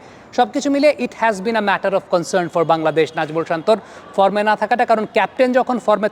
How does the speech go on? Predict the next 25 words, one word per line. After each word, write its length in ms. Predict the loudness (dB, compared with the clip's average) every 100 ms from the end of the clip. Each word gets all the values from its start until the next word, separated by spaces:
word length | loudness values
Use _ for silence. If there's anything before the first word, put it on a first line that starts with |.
| -4
থাকবেন 320 | -6 0 0 0
না, 80 | -2 -2 -10 -20 -20 -2
তখন 200 | 0 0 0
তিনি 120 | 0 2
দলের 160 | 2 2 0
অন্যদেরকে 560 | 0 0 0 0 0 0 0
মোটিভেট 380 | 0 0 0 0 -4
করতে 200 | -2 -2 0
পারবেন 280 | 2 0 2
না 60 | 2 2
বা 80 | 0 -4 -18 -20 -20 -20 -20 0
অন্য 220 | 2 2
কেউ 160 | 2 0
ফর্মে 340 | 2 0 2
না 120 | 0
থাকলে 380 | 0 -2 0 -2 -2 -18 -6
তাকে 220 | -4 -2 0
গিয়ে 160 | 0
ক্যাপ্টেন 340 | 0 -2 -2 -6
স্বাচ্ছন্দ্যে 600 | -6 -8 -6 -6 -2 -2 2
বলতে 300 | 2 2 2
পারবেন 340 | 2 2 0
না 300 | -2 -4 -4
যে, 260 | -2 -2 -2 -12 -6
"ওয়েল, 240 | 2 2